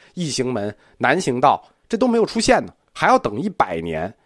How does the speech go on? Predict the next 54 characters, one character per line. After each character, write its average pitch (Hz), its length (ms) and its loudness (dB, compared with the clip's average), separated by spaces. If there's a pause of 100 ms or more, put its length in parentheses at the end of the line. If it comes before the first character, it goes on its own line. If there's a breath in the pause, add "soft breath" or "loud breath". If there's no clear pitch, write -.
(280)
要 202 140 6
等 131 220 0
并 202 220 2
州 165 180 6
谭 113 220 4
鸾 120 200 8
与 113 100 -2
西 220 220 0
河 190 160 4
道 185 180 6
绰 175 180 2
大 113 160 0
师 - 160 -2
的 127 120 4
出 113 180 -6
现 110 220 2 (460)
才 - 240 -4
能 123 120 0
确 - 180 -4
立。 117 220 -6 (460)
因 165 180 2
此， 95 320 -2 (260 soft breath)
在 165 160 4
这 262 200 4
一 196 100 6
次 160 180 4
盟 135 240 2
约 165 160 8
里， 120 200 -4 (280)
有 139 160 8
一 139 60 8
些 208 160 6
概 185 240 2
念 120 160 0
是 - 160 -6
十 - 280 0
分 190 160 4
含 120 300 4
混 123 220 0
的。 85 120 -14 (1300)
白 190 180 4
莲 240 160 6
结 165 200 8
社 175 240 2 (720)
留 175 260 6
下 262 120 6
的 180 100 4
有 123 160 6
用 147 120 6
资 180 160 2
料 202 160 8
并 196 180 0
不 165 100 -4
多， 208 340 0